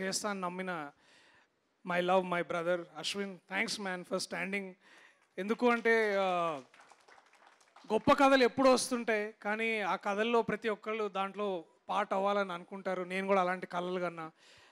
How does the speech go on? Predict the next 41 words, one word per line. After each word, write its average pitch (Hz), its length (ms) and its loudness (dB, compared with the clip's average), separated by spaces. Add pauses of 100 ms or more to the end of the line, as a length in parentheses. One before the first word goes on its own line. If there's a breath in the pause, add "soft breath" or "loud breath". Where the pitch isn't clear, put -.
(260 loud breath)
And, 180 220 -8
ఆ, 175 40 -2
ఒక 160 400 -6
మనిషి 220 380 0
మన 220 200 -2
కోసం 220 360 -2
అట్లా 208 220 -4
ఉండి 208 160 -2
వెయిట్ 190 300 -2
చేస్తా 208 260 -4
అంటే 190 180 -6
అంతకంటే 185 420 -6
గొప్ప 180 220 -8
విషయం 190 280 -4
ఇంకోటి 175 280 -10
ఉండదు. 170 300 -8
So 180 60 -6
I'm 180 100 -12 (140)
blessed 226 380 2 (600 soft breath)
to 202 80 -4
have 202 360 -2
him 208 160 -4
in 190 120 -8
my 175 160 -6
life. 175 280 -6 (680 soft breath)
And, 180 180 -8
uh, 165 200 0
also 196 180 0
I 208 100 4
thank 214 480 -6
you - 20 0
and 233 260 2
your 190 260 2
entire 220 240 2
family. 196 520 -4 (540 loud breath)
Thanks 214 280 -4
మా. 202 340 -2
డే 202 160 -2
అయాన్, 185 440 2 (1160 soft breath)
హాయ్ 190 200 -6
రా. 175 140 -10